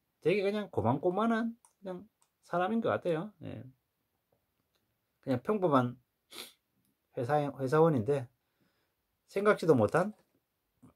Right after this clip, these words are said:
자유를 얻어서 이렇게 일 박 이 일 여행을 떠난다는 그 설정 자체가 되게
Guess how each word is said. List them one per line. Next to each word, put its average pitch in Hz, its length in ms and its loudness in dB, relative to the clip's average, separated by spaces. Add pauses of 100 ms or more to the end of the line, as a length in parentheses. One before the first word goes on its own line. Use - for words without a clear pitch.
(480)
자유를 127 440 6
얻어서 95 420 -2 (600)
이렇게 107 340 -6 (140)
일 127 140 -2
박 127 200 8
이 135 40 4
일 101 100 2
여행을 120 260 2
떠난다는 110 580 0
그 101 80 -10
설정 180 300 -2
자체가 156 400 0
되게 160 340 0